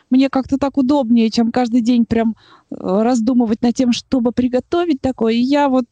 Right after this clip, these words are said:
э, как бы с-, схематично выстроила. Утренние каши идут по одной схеме. У меня прям стоят крупы, и по-, я их по порядку беру. И супы примерно так же. Так, э, вот, э, такой, такой, такой, такой. Э, бобовые супы я начала варить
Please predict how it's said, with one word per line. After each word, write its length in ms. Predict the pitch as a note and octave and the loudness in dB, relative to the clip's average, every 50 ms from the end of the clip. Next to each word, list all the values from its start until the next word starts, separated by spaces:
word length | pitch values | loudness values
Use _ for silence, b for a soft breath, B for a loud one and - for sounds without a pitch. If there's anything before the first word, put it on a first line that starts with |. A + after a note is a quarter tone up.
| - | -4
э, 560 | A3 G#3+ A#3+ A#3 A#3 A#3 A3+ A3+ A3+ A3+ A3 G#3+ | -2 0 0 0 0 0 0 2 2 0 0 -2
как 180 | - - A#3 A3 | -4 -6 -6 -4
бы 100 | A3 A#3 | -4 -6
с-, 580 | - - - - - - - - - - - - - | -6 -8 -16 -20 -20 -20 -20 -20 -20 -20 -20 -20 -18
схематично 800 | - - - C4+ C4 C4+ C4+ B3+ - C#4 B3+ A3 - - A#3 A3+ | -16 -4 -2 0 2 2 0 0 0 0 0 0 0 0 0 2
выстроила. 760 | A3+ C4 F4 - - - B3 A#3 A3+ A3 G#3+ G#3 G#3 G3+ G3 B B B B B B B | 2 0 -2 -2 -2 -4 -2 0 0 2 2 2 2 0 -2 B B B B B B B
Утренние 480 | - B3+ A#3+ - A#3 A#3+ A#3 A3+ A3+ A3 | -4 -4 -2 0 0 0 0 0 0 0
каши 380 | - A#3 A3 G#3+ - - G#3+ A3 | -2 -2 -2 -2 -2 -2 -2 0
идут 220 | G3 A3 G#3 - | 0 -2 -4 -4
по 120 | - A3 | -4 -4
одной 240 | G#3 G3+ G#3+ C4 E4+ F4 | -2 0 0 0 0 -2
схеме. 340 | - - F4 E4 D4+ D4 | -2 -2 0 2 2 2
У 40 | C#4+ | 4
меня 160 | C4+ C4 B3 | 4 2 2
прям 180 | A#3 A#3+ A#3+ A#3+ | 2 0 0 0
стоят 420 | A#3 - - B3 B3 B3 A#3+ - | -2 -2 -2 -2 0 0 -2 -2
крупы, 420 | - - B3 B3 A3 - A#3 A3+ G#3+ | -2 -2 0 0 0 0 0 0 0
и 80 | G#3 G#3 | -2 -4
по-, 140 | - - A3+ | -4 -4 -2
я 180 | - A3 A3 | 0 0 0
их 120 | A3+ A3 - | -2 -2 -4
по 80 | - | -6
порядку 440 | - - A3 G#3+ G#3+ G#3 - - A3+ | -6 -4 -4 -4 -4 -4 -4 -4 -2
беру. 320 | G3+ G#3 G#3+ G#3 G#3+ G3+ B B B B B B B B | -2 0 0 0 -2 -4 B B B B B B B B
И 260 | - C4 E4 F4 E4 C#4+ | -2 0 0 2 2 0
супы 320 | - - C4+ A3+ - C4+ B3+ | 0 -2 -4 0 0 -2 0
примерно 500 | - A#3 A#3 A3 A#3 A#3 A#3 A3 A#3 A3+ | 0 0 0 2 2 0 2 0 0 0
так 220 | - A3 G3+ G3 | 0 -2 -4 -2
же. 120 | F#3+ G#3 G#3 | -4 -4 -4
Так, 320 | - A3+ F#3 F3+ - - | -2 -4 -4 -4 -8 -8
э, 360 | - G3 G3 F#3+ F#3 F#3+ F#3+ G3 | -8 -6 -6 -4 -4 -4 -6 -6
вот, 200 | G#3 G3 G3 G3 - _ - - | -4 -4 -6 -6 -8 _ -12 -6
э, 280 | F3 F3 F#3+ F3+ F#3 F#3+ | -4 -4 -2 -2 -4 -4
такой, 280 | - G3+ G#3 - F4 F4 | -4 -6 -4 -2 -4 -2
такой, 280 | - A#3+ A3 - C4 C4+ | -2 -2 -2 -2 -2 -2
такой, 280 | - G#3+ - A#3 A#3+ | -4 -4 -4 -4 -4
такой. 400 | - G#3+ G3 - G3 F#3 F3+ F#3 B B B B B B B B B B B B B - | -2 -4 -4 -2 -2 -2 -2 -4 B B B B B B B B B B B B B -4
Э, 220 | F#3+ F3+ F#3 F#3 - - | -2 -2 -2 -2 -4 -6
бобовые 560 | F#3 C#4 E4 D#4 C4+ C4+ C4+ C4 B3 B3 B3 | -6 -6 -2 -2 -2 -2 0 2 2 2 0
супы 320 | A3+ - - A#3+ - - A#3 | 0 -2 -4 -4 -2 0 0
я 140 | A3+ A3+ A3 | 0 0 0
начала 440 | A3 A3+ - - A#3 A3 A3 A3 | 0 -2 0 0 0 0 2 0
варить 540 | A3 A3 A3 G#3+ G#3 A3 A3 G#3 - - - | 0 0 0 0 0 -2 -4 -4 -10 -14 -18